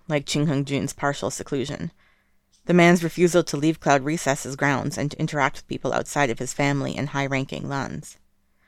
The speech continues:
Tensions also spike every time anyone is reminded of Lan Wangji and Lan Qiren's injuries, with Lan Qiren sometimes struggling to hide winces when he moves wrong and pulls on his scars.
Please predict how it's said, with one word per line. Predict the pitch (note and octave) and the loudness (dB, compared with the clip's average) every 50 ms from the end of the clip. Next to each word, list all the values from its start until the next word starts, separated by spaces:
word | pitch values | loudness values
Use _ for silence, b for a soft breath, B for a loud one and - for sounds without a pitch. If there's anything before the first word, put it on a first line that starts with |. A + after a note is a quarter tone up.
| B B B B B B B B B B B B - | B B B B B B B B B B B B 4
Tensions | - A3+ A3+ G#3+ G3+ F#3 | 6 8 8 8 8 8
also | - G#3 A3+ - - F3 | 8 8 8 8 8 6
spike | F#3 - - D3 C#3 C#3+ - - | 6 6 6 4 4 6 6 6
every | D#3+ D#3+ E3+ F3 | 6 6 6 6
time | D#3+ F3 D3 D3 D3 - | 4 6 6 4 4 4
anyone | C#3+ D3+ D3+ D3+ D3+ D3 | 4 4 6 6 6 4
is | A#2+ A#2 C#3 C#3+ | 4 2 0 0
reminded | D3 C#3+ C#3 C#3 C#3 C#3+ C#3+ C#3 A#2+ | 2 2 4 4 4 4 4 4 4
of | C3 C3+ | 2 2
Lan | C#3+ C#3+ C#3 C#3 | 2 2 2 2
Wangji | C3+ C3+ C3+ - C#3 C#3 | 2 0 0 0 0 0
and | B2+ B2+ C#3 C3+ | 2 2 2 2
Lan | C3 C3 C3+ | 0 0 0
Qiren's | - - D3 - E3 D#3 C3+ - | -2 -2 -2 -2 -4 -4 -2 0
injuries, | D#3+ D#3 C#3+ C#3 - - - C2+ - - - - _ _ _ _ | 2 2 2 0 -4 -6 -6 -8 -8 -10 -14 -18 _ _ _ _
with | - D3+ D3 | -4 0 4
Lan | E3 E3+ E3 E3 | 6 6 6 6
Qiren | D#3+ - D#3+ F3 F3 D#3+ D3+ D3+ - | 4 4 2 4 4 4 4 2 0
sometimes | - - D#3 D3+ D3+ D#3 D3 D3+ D3 - | -2 -4 -4 -2 0 0 0 0 -2 -4
struggling | - - - D3+ E3 F3+ F3 E3 E3+ | -6 -2 2 2 4 4 4 4 4
to | - C#3 | 2 0
hide | B2+ - C#3+ C#3+ C3+ | 0 0 0 0 0
winces | C3 C#3+ D3+ E3+ E3 - C3 C3+ C#3 | 0 0 0 0 0 -2 -4 -6 -4
when | C#3 C3+ | -2 -2
he | D3 C#3 | -2 0
moves | C3+ C#3 C#3 C#3 C#3 C3+ | 0 0 -2 -2 -2 -2
wrong | C#3+ C#3 C#3+ C#3 C3+ C3 | -2 -2 0 -2 -2 -2
and | B2 C3 | -4 -4
pulls | - - C#3+ C#3+ C3+ | -4 -2 -2 -2 -2
on | C3 C3 | -2 -4
his | C#3+ B2+ - | -4 -6 -8
scars. | - - C3+ C#3 C#3 C3+ C3+ C#3 - - | -8 -6 -4 -4 -2 -4 -4 -6 -10 -12